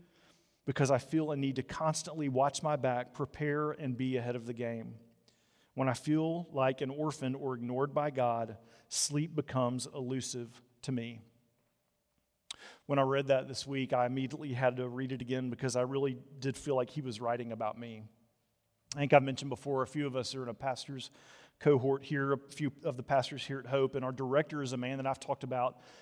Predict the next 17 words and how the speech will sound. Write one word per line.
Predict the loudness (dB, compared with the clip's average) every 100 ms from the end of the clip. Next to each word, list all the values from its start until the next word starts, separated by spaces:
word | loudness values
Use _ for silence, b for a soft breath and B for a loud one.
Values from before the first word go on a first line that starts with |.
| B
before. | -6 0 4 6
I've | 6
known | 4 -2
for | 0
a | 0
long | 0 -2 -4
time. | -2 -2 -2
You | -2
may | -2
know | 0 0 0
him. | -2 -4
His | -4
name | -4 -4
is | -4
Clyde | 2 4 4
Godwin. | 0 -2 -2 -6 -10 -16 -20 _ _ _ _ -12 -2
And | 0 0